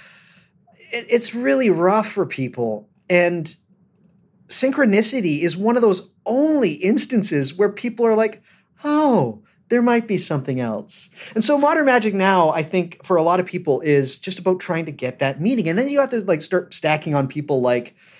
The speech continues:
yeah, you, you, you do look at something like Maslow's hierarchy of needs, and you do start le-, researching things like peak experiences. And so, like, you, you, you dip your toe into that, and then hopefully it starts to spiral into something,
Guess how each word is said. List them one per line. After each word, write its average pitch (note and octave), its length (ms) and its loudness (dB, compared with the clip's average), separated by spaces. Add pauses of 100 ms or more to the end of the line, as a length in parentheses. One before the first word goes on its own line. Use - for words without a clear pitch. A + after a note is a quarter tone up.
(640)
yeah, D4 460 2 (320)
you, G#3+ 360 0
you, D#3 240 -8 (100)
you E3+ 220 -2
do G3 320 0
look G3+ 160 4
at - 80 -8
something D3 240 -2
like C3+ 120 2
Maslow's B2+ 920 0 (120)
hierarchy B2+ 640 0
of A#2 100 -4
needs, B2 340 -2
and A#3 60 4
you C4 60 0
do D4 240 2
start A3 240 0
le-, F3+ 140 4
researching D#3+ 600 -4
things C#3+ 200 -2
like B2+ 200 -2
peak D3+ 180 -2
experiences. B2 1000 -2
And G#3 160 -2
so, B3+ 180 2
like, B3+ 220 2
you, C4 160 -10
you, A#3+ 220 -8
you A#3+ 120 -4
dip D4 220 -6
your C4+ 100 -8
toe C4 300 -4
into A3+ 140 -2
that, G3+ 280 -2 (340)
and C4 120 2
then D4+ 140 2
hopefully C4 480 0
it F#3+ 80 4
starts F#3+ 260 -2
to F3 100 -10
spiral D3 480 0
into B2+ 180 -4
something, A#2 540 -6